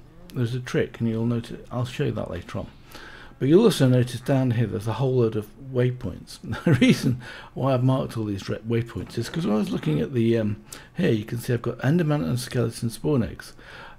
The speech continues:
and I've got a whole load of minecarts and a load of track. And I've also got an enchanting table, some obsidian ingots, some mana steel ingots, uh, actually even more carts. Uh, what happened was,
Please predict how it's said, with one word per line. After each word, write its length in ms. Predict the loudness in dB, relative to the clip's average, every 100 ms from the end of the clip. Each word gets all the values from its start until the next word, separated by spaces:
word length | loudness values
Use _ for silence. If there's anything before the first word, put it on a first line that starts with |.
| -8
and 240 | 0 2 4
I've 100 | 2
got 160 | 0
a 60 | -2
whole 300 | 2 4 6
load 200 | 4 0
of 80 | 2
minecarts 680 | 2 0 -4 -6 -6 -6 -4
and 180 | -2 -4
a 120 | -6
load 160 | -8
of 100 | -10
track. 400 | -4 -4 -4 -8 -18 -18 -20 -20 -8
And 340 | 2 4 4 4
I've 80 |
also 240 | 0 0 -4
got 140 | -4
an 100 | -4
enchanting 520 | -4 -2 -2 -2 -4
table, 340 | 0 0 0 -2
some 240 | -4 -4
obsidian 520 | -6 -8 -4 2 4
ingots, 340 | 4 2 -2 -6
some 100 | -4
mana 180 | 0 0
steel 300 | -2 -4 -2
ingots, 440 | -2 -4 -8 -16 -20 -20 -20 -14 -8
uh, 60 |
actually 320 | -4 -4 -4
even 120 | -4 -4
more 180 | -6 -8
carts. 420 | -10 -10 -12 -18 -20 -20 -16 -16 -16 -12
Uh, 360 | 0 4 4 2 -4 -18 -14
what 220 | -2 0 4
happened 320 | 4 4 4
was, 320 | 2 -2 -6